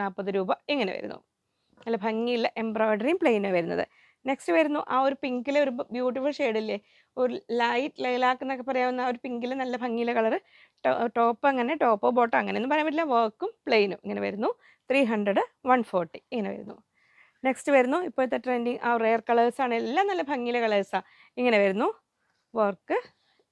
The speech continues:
ഇങ്ങനെ വരുന്നു പ്ലെയിൻ. അപ്പോൾ ഓരോന്നും, ആ, സ്ക്രീൻഷോട്ട് അയക്കുമ്പോൾ തന്നെ മാർക്ക് ചെയ്തിട്ട് എത്ര മീറ്റർ വീതം വേണ്ടതെന്ന് പറയാനാട്ടോ. ഇങ്ങനെ വരുന്നു. നെക്സ്റ്റ് നമ്മൾ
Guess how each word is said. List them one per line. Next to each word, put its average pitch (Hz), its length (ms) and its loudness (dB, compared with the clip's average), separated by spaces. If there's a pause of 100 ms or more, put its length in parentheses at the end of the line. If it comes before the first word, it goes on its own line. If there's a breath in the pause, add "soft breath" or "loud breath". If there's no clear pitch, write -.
(240)
ഇങ്ങനെ 240 220 2
വരുന്നു 196 280 -2
പ്ലെയിൻ. 233 260 0 (440 soft breath)
അപ്പോൾ 262 200 0
ഓരോന്നും, 269 340 2 (340)
ആ, 233 40 -2 (140)
സ്ക്രീൻഷോട്ട് 254 460 -2
അയക്കുമ്പോൾ 226 380 -2
തന്നെ 240 140 -2 (100)
മാർക്ക് 220 240 -6
ചെയ്തിട്ട് 226 300 -2 (360 soft breath)
എത്ര 240 220 -2
മീറ്റർ 233 260 0
വീതം 214 240 4
വേണ്ടതെന്ന് 208 380 0
പറയാനാട്ടോ. 196 440 0 (560 loud breath)
ഇങ്ങനെ 277 220 4
വരുന്നു. 180 220 -10 (1160 soft breath)
നെക്സ്റ്റ് 294 240 0
നമ്മൾ 320 180 6